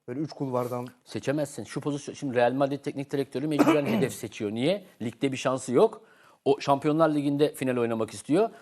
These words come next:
Speaker 2: Hafta sonu maça bakıyorsun. Ronaldo, Mesut, Benzema ile başlıyor Real Madrid. E, onun da çarşamba günü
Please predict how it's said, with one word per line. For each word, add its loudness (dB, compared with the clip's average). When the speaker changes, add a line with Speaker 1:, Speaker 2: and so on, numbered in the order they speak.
Speaker 2:
Hafta 4
sonu 0
maça 0
bakıyorsun. -2
Ronaldo, 4
Mesut, 0
Benzema 4
ile 6
başlıyor 2
Real 8
Madrid. 0
E, 0
onun 4
da 6
çarşamba 2
günü 0